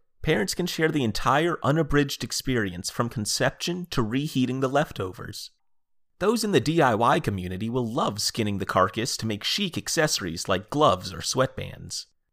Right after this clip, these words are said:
Vegans can finally shut the fuck up about us eating too many animals. I truly think there are no possible downsides to this plan.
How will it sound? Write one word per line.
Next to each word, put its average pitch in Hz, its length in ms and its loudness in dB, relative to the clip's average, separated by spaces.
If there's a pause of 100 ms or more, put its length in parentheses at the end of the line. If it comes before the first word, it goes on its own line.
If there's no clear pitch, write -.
Vegans 127 560 0
can 92 120 0
finally 139 360 0
shut - 300 0
the - 60 0
fuck - 320 0
up - 240 0
about 98 320 2
us 139 220 2
eating 139 300 0
too 139 160 0
many 147 260 -2
animals. 135 560 -6 (480)
I 113 100 2
truly 208 440 -2
think 233 260 0
there 95 140 2
are 98 80 2
no 123 180 2
possible 131 500 2
downsides 117 680 0
to 101 100 -4
this 104 180 -2
plan. 127 400 -4